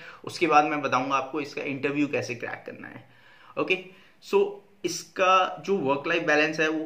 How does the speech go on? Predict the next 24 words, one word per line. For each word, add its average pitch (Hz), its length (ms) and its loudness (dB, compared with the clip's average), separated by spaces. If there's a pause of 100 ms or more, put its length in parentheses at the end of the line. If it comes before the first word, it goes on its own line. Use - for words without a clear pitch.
काफ़ी 135 300 4
हद - 240 -4
तक - 380 -4 (340)
similar 147 420 2
होने 139 220 0
वाला 135 180 2
है, 139 140 2
जैसे 127 280 -4 (180)
tech 131 160 2
support 131 420 -4
का 135 100 0
role 120 220 0
होता 113 200 -4
है 131 80 -2 (140)
उसके 131 300 -4
जैसा। 117 460 -4 (500)
आ, 123 240 10 (140)
ये 196 180 6
है 190 160 4
कि 165 160 -6
यहाँ 156 160 4
पे 151 120 0
आपको 147 260 0
कोई 160 140 0